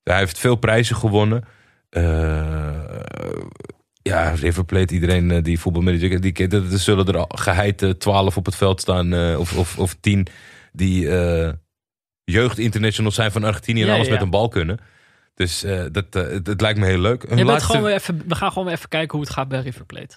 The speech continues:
Speaker 1: Nou ja,
Speaker 2: In
Speaker 1: kijk,
Speaker 2: het
Speaker 1: als we
Speaker 2: nieuwe
Speaker 1: de
Speaker 2: jaar.
Speaker 1: laatste wedstrijd hadden gekeken, Peter, vrijdag achttien december om, eh, om half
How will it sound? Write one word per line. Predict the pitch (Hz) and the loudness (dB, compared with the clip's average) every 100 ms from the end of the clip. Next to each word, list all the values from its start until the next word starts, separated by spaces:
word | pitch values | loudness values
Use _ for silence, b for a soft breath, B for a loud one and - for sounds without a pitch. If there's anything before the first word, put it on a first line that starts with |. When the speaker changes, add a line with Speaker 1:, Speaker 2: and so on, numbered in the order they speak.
| _ | _
Speaker 1:
Nou | - - | -8 -4
ja, | 78 | -2
Speaker 2:
In | 147 | -2
Speaker 1:
kijk, | 92 | -2
Speaker 2:
het | - | 0
Speaker 1:
als | - | 0
we | - | 2
Speaker 2:
nieuwe | 98 | 2
Speaker 1:
de | 98 | 4
Speaker 2:
jaar. | 117 | 4
Speaker 1:
laatste | 123 113 | 2 0
wedstrijd | 113 107 | 2 2
hadden | 104 107 | 2 0
gekeken, | - 110 - | 0 0 0
Peter, | - 110 110 | 0 0 0
vrijdag | - 113 104 | 0 2 2
achttien | 101 - 104 | 0 0 2
december | 98 - 98 98 - | 2 2 2 2 2
om, | 92 92 | 0 2
eh, | 90 87 - | 2 2 0
om | 92 | 0
half | 82 92 90 | 2 2 0